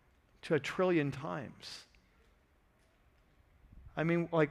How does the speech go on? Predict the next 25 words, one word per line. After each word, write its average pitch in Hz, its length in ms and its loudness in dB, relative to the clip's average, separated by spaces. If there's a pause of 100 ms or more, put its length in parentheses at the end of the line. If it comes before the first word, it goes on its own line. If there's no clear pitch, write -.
what 180 260 4
are 180 240 2
we? 101 380 -6 (1400)
And 147 120 -6
Paul 180 200 6
says 160 320 4
it's 147 160 -4
like, 147 220 6 (340)
when 165 100 2
you 180 80 6
move 220 180 6
from 175 180 -2
creator 160 580 4
to 160 80 4
human, 175 380 2
it's 147 120 -4
like 160 140 2
becoming 147 400 -2
nothing. 127 340 -4 (1040)
In - 40 -12
fact, 170 280 8
it's 170 260 6
like, 180 320 8 (440)
like 151 120 2
becoming 156 520 0